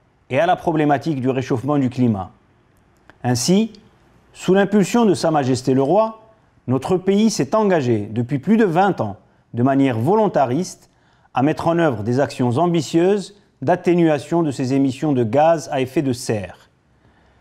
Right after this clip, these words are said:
avec l'objectif rehaussé de les réduire de quarante-cinq virgule cinq pour cent d'ici deux mille trente, comme annoncé lors de la cop vingt-six.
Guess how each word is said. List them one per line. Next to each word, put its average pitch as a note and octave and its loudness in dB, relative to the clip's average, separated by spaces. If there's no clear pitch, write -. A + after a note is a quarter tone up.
avec B2 -2
l'objectif C#3 -2
rehaussé D#3+ -2
de G#2+ -4
les B2+ 2
réduire C#3 0
de G#2 -4
quarante-cinq G3+ 0
virgule D3 0
cinq C3+ -2
pour B2 -4
cent D#3 -2
d'ici A#2+ 0
deux D3+ 2
mille A#2+ 2
trente, D#3 -2
comme B2+ 0
annoncé E3 2
lors D3 2
de A#2+ 0
la B2 2
cop E3 -2
vingt-six. A#2+ -6